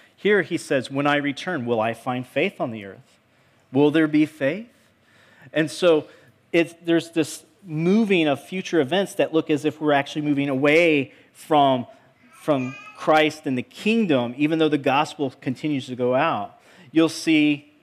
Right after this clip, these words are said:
passages like this, uh, Second Thessalonians, uh, chapter two, verses three and four.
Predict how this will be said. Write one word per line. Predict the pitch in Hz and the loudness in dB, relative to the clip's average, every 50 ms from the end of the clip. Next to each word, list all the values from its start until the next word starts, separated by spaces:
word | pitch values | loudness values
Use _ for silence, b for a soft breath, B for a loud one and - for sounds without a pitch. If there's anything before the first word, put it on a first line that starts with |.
| _ _ - | _ _ -2
passages | 156 147 139 - 165 143 143 143 131 | -2 -2 -2 -2 -6 -6 -6 -4 0
like | 143 139 131 131 - | 0 0 0 0 2
this, | 160 160 147 123 - - - - - b b b b b b b | 2 2 2 2 -2 -10 -18 -20 -20 b b b b b b b
uh, | - - - - | 0 2 2 2
Second | - - - 165 147 175 156 147 139 - | 0 0 -2 -2 0 0 -4 -6 -6 -2
Thessalonians, | - 147 135 - - 147 143 143 143 143 143 135 135 135 131 - - _ _ - | -2 -2 -2 -2 -6 -6 -4 -4 -2 -2 -2 -2 -2 -4 -6 -10 -18 _ _ -8
uh, | - 127 120 117 | -4 -2 -2 -2
chapter | - - 143 127 - 139 131 | -2 -4 -4 -4 -4 -6 -12
two, | - - 170 165 156 | -6 -2 -2 -2 0
verses | 143 143 131 - 139 120 - | -2 -6 -10 -10 -14 -18 -20
three | - 131 127 123 | -16 -12 -10 -10
and | 123 117 - | -10 -10 -12
four. | _ - 147 143 147 143 143 156 | _ -12 -8 -6 -6 -6 -6 -8